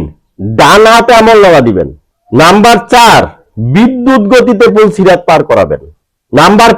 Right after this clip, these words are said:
পাঁচ, বিনা হিসাবে জান্নাত দিবেন। নামাজ হাসিল করার তরিকা,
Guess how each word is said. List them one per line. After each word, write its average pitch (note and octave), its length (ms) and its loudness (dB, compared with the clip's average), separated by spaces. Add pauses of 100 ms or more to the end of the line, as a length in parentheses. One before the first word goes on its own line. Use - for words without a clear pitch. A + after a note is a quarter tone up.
পাঁচ, G3+ 300 0 (680)
বিনা G#3 420 0 (200)
হিসাবে A3+ 420 2 (100)
জান্নাত F3+ 460 2
দিবেন। G2+ 220 -2 (380)
নামাজ B3 360 2 (140)
হাসিল F#3 420 0
করার A#3+ 340 2
তরিকা, D3+ 380 2